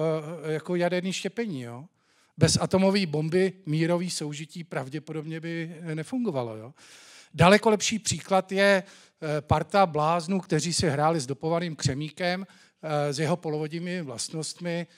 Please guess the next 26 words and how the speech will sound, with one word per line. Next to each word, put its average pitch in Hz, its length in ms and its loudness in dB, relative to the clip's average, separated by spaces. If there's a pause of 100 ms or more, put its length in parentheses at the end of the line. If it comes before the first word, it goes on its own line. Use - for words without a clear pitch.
(320)
Dvacet, 175 540 2
třicet - 480 -6
let 151 160 -4
to 151 120 -8
bylo 156 160 0
k - 80 -16
ničemu. 147 540 -4 (380)
Dneska 151 340 8
si 165 180 6
bez 147 280 2
elektroniky 143 680 -6
křemíkový 135 680 -6
vlastně 131 320 -8
neumíte 165 520 -6
představit 139 500 -10
svůj 151 200 -10
d-, 131 240 -16
denní 147 280 -10
život, 165 300 -12 (120)
jo. 120 140 -20 (800)
Takže 175 280 4
ta 247 480 8
revoluce 185 640 0
je 214 60 0
tam 220 220 -4
důležitá 196 640 2